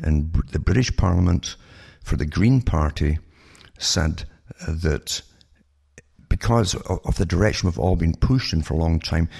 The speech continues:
their goals for sustainability, population reduction, they didn't need the, the massive working class anymore,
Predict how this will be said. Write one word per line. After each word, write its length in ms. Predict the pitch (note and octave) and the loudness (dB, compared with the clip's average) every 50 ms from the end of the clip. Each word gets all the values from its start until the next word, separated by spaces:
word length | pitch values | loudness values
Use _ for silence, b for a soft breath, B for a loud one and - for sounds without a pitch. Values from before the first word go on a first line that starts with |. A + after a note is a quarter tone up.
| B B B | B B B
their 100 | - E2+ | -4 -4
goals 380 | E2 F2 F#2 F#2+ F#2+ G#2 G2+ | -2 0 2 2 4 2 2
for 100 | - - | 0 -2
sustainability, 1400 | - - - C#2 - - - - - - - F2 F2+ F#2 F2 E2+ D#2+ D#2+ D#2+ F2 F#2 F2 - - D#2 C#2 - - D#2+ | -4 -2 -2 -2 -2 -2 -2 -4 -2 -2 0 2 4 4 4 4 2 2 2 2 2 0 0 0 -2 -2 -4 -4 0
population 560 | - - E2 - D#2+ E2 E2+ E2+ - - C#2 | 0 0 0 0 0 0 0 0 0 0 0
reduction, 640 | D2 D2 D2 - E2 - - - - - C#2 C#2+ C#2+ B B B B B B B B B B B | 0 0 0 0 -2 -2 -4 -4 -2 -2 0 -2 -2 B B B B B B B B B B B
they 80 | B E2+ | B -2
didn't 280 | F2+ F2+ B1+ D#2 E2 E2+ | -2 0 0 2 4 4
need 260 | F2 G2 F#2 F2 - | 4 4 2 0 -2
the, 180 | - D2 - | -2 -2 -2
the 100 | - D#2 | 0 0
massive 500 | D#2 D2+ D2+ D#2+ D#2+ - - C#2 C2+ C#2 | 2 2 2 2 0 0 -2 -4 -4 0
working 320 | D#2 F#2 G#2+ - A2+ G2 F2+ | 0 2 2 2 2 0 0
class 380 | - - E2+ D#2+ E2 D#2 - | 0 0 2 2 2 2 0
anymore, 480 | - D#2 E2 D#2+ D#2 D#2 D#2 D#2 D2+ D2+ | 0 2 2 4 4 4 4 2 2 0